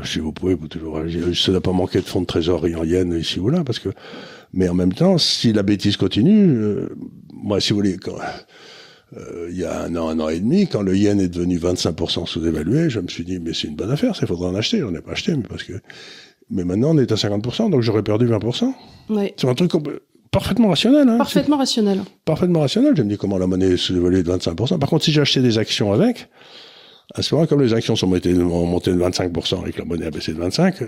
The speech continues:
Speaker 1: j'ai pas perdu d'argent.
Speaker 2: Oui, mais enfin, tu fais pas ça pour pas perdre d'argent. Dans l'idée,
Speaker 1: Non, non.
Speaker 2: tu le fais pour en gagner, quoi.
Speaker 1: Oui, oui.
Speaker 2: Un minimum, au
Speaker 1: Un
Speaker 2: moins que ça
Speaker 1: minimum.
Speaker 2: paye tes efforts.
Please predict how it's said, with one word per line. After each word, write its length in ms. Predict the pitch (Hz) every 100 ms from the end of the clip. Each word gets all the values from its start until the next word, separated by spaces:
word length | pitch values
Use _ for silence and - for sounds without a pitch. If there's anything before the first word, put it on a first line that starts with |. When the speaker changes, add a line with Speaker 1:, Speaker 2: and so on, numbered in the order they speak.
| 92
Speaker 1:
j'ai 120 | 90
pas 140 | 95
perdu 240 | 104 104 113
d'argent. 360 | 113 92 90 - -
Speaker 2:
Oui, 160 | 285
mais 60 | 233
enfin, 280 | 196 233 185
tu 160 | -
fais 160 | 220 226
pas 120 | 214
ça 140 | 214 277
pour 160 | 226
pas 120 | -
perdre 220 | 208 208 196
d'argent. 340 | 269 254 240
Dans 100 | 185
l'idée, 220 | 196 349
Speaker 1:
Non, 60 | -
non. 60 |
Speaker 2:
tu 80 | -
le 80 | 240
fais 160 | 233 254
pour 140 | 233
en 60 | 226
gagner, 340 | 277 277 247
quoi. 220 | 233 807 339 330
Speaker 1:
Oui, 60 | - 170
oui. 120 | 147 -
Speaker 2:
Un 60 | 233
minimum, 440 | 247 277 277 254
au 120 | 220
Speaker 1:
Un 40 | 220
Speaker 2:
moins 100 | 269
que 60 |
ça 100 | 143
Speaker 1:
minimum. 180 | 226 247
Speaker 2:
paye 120 | 240
tes 60 | 233
efforts. 380 | 254 - 208